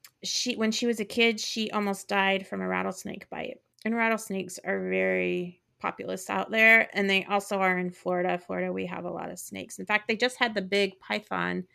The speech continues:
I don't know if it was in national news or not. Well, I know the, the biggest one was because they just discovered, um, that huge record-breaking one.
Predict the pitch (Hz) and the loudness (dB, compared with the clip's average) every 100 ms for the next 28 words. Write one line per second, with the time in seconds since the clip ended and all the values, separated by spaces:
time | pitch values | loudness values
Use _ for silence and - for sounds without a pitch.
0 | - - _ _ 202 233 214 202 - 190 | -20 -20 _ _ -4 -2 -2 -2 -2 -4
1 | 185 180 185 202 - 185 180 180 180 180 | -2 0 2 0 -2 -4 -2 -2 -2 -2
2 | 180 180 - - 147 208 220 214 254 214 | 0 -2 -2 -8 2 6 8 8 6 6
3 | 190 - 170 214 220 208 180 170 175 180 | 2 0 2 4 2 -2 -6 -6 -4 -6
4 | 165 165 196 - 185 - 190 185 185 180 | -6 -8 -10 -12 -14 -10 -10 -4 -2 -2
5 | 180 180 - 180 - 185 180 175 170 170 | -4 -8 -10 -14 -6 -2 0 -2 -4 -6
6 | - 170 165 170 185 175 - - 196 190 | -10 -8 -10 -8 -8 -8 -14 -8 -4 -2
7 | 185 180 180 185 - 175 170 175 - 175 | -2 -4 -4 -4 -2 -4 -4 -8 -10 -10
8 | 175 - 196 | -10 -10 -10